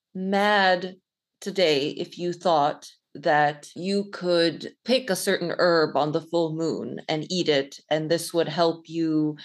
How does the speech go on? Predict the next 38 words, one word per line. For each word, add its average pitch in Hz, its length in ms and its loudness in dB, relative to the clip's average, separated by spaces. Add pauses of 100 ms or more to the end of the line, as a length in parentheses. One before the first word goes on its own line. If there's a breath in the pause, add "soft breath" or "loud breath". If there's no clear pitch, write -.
(140)
find 156 580 2
the, - 200 -4 (120)
the 165 60 4
love 151 180 2
of 147 140 -2
your 143 120 0
life," 123 320 2
for 156 60 4
example. 139 560 0
But 185 160 0
there 190 160 4
are 180 180 6
recipes 196 560 0
like 151 280 2
this 156 220 2
and 143 140 -6
p-, 156 100 -6 (160)
pagan 165 260 2
rituals 156 500 -2
and 143 80 -4
this 151 140 -6
kind 135 180 -6
of - 60 -12
thing, - 200 -10 (220 loud breath)
which 208 220 2
are 208 120 4
mad 202 460 4
by 165 180 4
our 160 180 2
standards, 143 680 -2 (240 loud breath)
but 175 220 -2
would 185 140 0
not 202 260 2
be 180 100 -2 (120)
mad 156 180 2
then 139 300 2
because, 156 420 -8
uh, 135 240 0